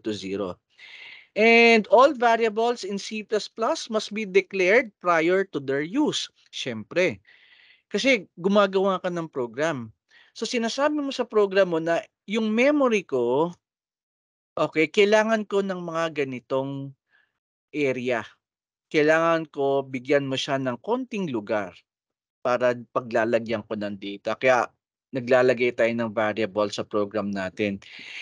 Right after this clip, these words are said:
And how do we create a variable name? As what I've said, no, nadaanan na natin to, no? It has certain rules and it has to start with a letter A to Z. And yun yung rule natin, no?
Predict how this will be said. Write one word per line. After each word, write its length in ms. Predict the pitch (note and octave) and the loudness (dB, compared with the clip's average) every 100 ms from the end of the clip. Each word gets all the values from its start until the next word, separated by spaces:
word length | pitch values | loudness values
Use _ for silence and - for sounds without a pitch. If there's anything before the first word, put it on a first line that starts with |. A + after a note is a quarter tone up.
| - | 2
And 320 | A#3+ C4+ B3+ | 6 6 6
how 240 | A#3+ B3 | 4 4
do 80 | A3+ | 2
we 160 | A#3+ A#3+ | -6 -8
create 480 | - G#3+ A3 A#3+ A#3+ | -10 -8 -4 -6 -4
a 80 | G#3 | -4
variable 560 | F3+ G3 F#3+ F#3+ F3+ F#3+ | 0 0 0 -2 -2 -4
name? 400 | F3+ F#3+ B3+ D4 _ _ _ - | -6 -6 -8 -10 _ _ _ -18
As 160 | - | -8
what 160 | D#3+ E3 | -4 -2
I've 240 | E3+ F3 | -2 -2
said, 400 | D#3 B3 F4 G3 | 0 0 0 -2
no, 160 | F#3+ D4+ | -6 -4
nadaanan 560 | G#3 C#3+ - E3 F3+ F3+ | -4 -4 -2 -2 0 -4
na 80 | |
natin 480 | F#3 F#3+ G3 G#3+ A3 | -2 -4 -4 -6 -6
to, 160 | C#4+ G3+ | -4 -4
no? 160 | G3 A#3+ _ _ _ _ - | -6 -8 _ _ _ _ -2
It 160 | G3 - | 0 0
has 240 | F#3+ G3 | -2 -2
certain 400 | - F#3 F3+ F3 | 0 0 0 -2
rules 560 | D#3 G3 F#3+ C#3+ C3 - | 2 6 6 4 -2 -4
and 320 | E3 E3 E3 D#3 | -2 -2 -4 -6
it 160 | D3+ - | -14 -4
has 240 | E3 E3+ | -2 -2
to 80 | - | -4
start 560 | F3 - D3+ C3+ C#3 C3+ - | -8 0 4 4 4 0 -4
with 240 | D3+ D3+ B2 | -2 -2 -2
a 80 | C3+ | 0
letter 400 | C3+ C3 C3 B2+ | 2 2 0 -2
A 160 | - B2+ A#2 | -4 -8 -4
to 80 | E3 | -2
Z. 320 | G#3 B3 - | 0 2 4
And 240 | G#3+ A3+ | 2 2
yun 240 | G#3+ D4+ C#4+ | 2 2 2
yung 160 | A#3+ | 2
rule 240 | A3 A#3+ A3+ | 2 2 2
natin, 480 | G#3 G#3 B3+ G3+ | 0 -2 -6 -4
no? 160 | F3+ A#3+ | -2 -4